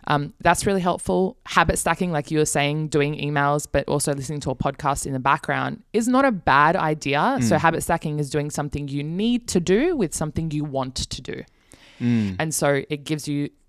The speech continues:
Speaker 1: that joy of being like, "I get to listen to Joe Rogan's new podcast, um, episode, but I also need to, uh, fill out this intake form for
Speaker 2: Mm.
Speaker 1: one of my clients."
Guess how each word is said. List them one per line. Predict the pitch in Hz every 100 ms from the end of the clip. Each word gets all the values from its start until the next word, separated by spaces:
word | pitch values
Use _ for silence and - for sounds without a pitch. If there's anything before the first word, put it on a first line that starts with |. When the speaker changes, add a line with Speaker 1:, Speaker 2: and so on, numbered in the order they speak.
| _ -
Speaker 1:
that | 147 143 131
joy | 151 147 202 233
of | 156
being | 131 147 147
like, | 151 -
"I | 277
get | 190 -
to | - 170 170
listen | 175 175 165
to | 165 156
Joe | 151 147
Rogan's | 143 143 143 139 -
new | 147
podcast, | 139 139 151 143 135 - - -
um, | 139 131 151
episode, | - 220 247 247 233 -
but | 151
I | 139
also | 139 147 143
need | 139 131 -
to, | 151 139 135 131 - - _ -
uh, | 135 -
fill | 170
out | 147 -
this | 135 -
intake | - 147 131 127
form | - 135 143 131 - -
for | - 151
Speaker 2:
Mm. | 147
Speaker 1:
one | 147
of |
my | 131
clients." | - - - - -